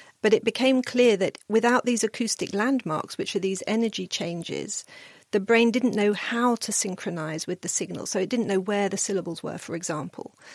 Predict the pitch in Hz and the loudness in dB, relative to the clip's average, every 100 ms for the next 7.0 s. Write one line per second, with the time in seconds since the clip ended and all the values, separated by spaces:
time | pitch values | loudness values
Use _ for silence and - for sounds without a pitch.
0 | - - - - 233 - 285 220 233 226 | -20 -8 -4 -2 0 2 2 2 -2 -2
1 | - 226 - 190 196 196 185 175 - - | -4 -4 -2 0 0 0 -2 -2 -4 -2
2 | 247 190 156 - - _ - 208 202 - | 0 0 -2 -8 -14 _ 0 0 0 -2
3 | 175 170 - - 196 185 - 170 - 175 | -6 -6 -10 -6 -6 -4 -6 -6 -6 -6
4 | - 175 - 180 151 202 - - - - | -8 -8 -4 -4 -4 -8 -14 -20 -20 -8
5 | - 220 - 226 285 - - 202 - - | -2 -2 -2 -2 0 0 2 0 0 -8
6 | - 208 - - - _ _ 208 196 | -4 -2 0 -4 -6 _ _ -6 -6